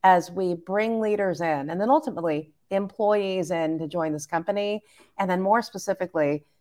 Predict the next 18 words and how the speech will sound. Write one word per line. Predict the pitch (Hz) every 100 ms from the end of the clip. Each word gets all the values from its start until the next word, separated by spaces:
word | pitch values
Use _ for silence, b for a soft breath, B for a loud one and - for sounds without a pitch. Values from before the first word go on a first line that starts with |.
| _ -
promote | 202 190 185 233 -
people | 220 190 - 180
up | 175 175
into | 160 156 170
this, | 165 156 -
you | 190
know, | 165 160
the |
top | 160 185 180 175
level | 170 170 156
was | 156
V | 156 175
P, | 170 170 160
and | 156 156
then | 147
it |
was, | 131 151 151
like, | 143 143